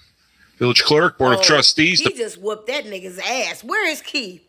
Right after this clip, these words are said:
Speaker 2: Keith just got his motherfucking ass towed to the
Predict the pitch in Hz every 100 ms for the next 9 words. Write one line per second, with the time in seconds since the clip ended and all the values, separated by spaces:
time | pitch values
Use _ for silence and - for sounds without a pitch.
0 | _ - 370 440 285 277 214 247 254 240
1 | 240 214 220 240 262 320 - - - 539
2 | 554 - 415 415 415 415 403 - - 330
3 | 339 381 - _ - - 269 427 440 -
4 | - 156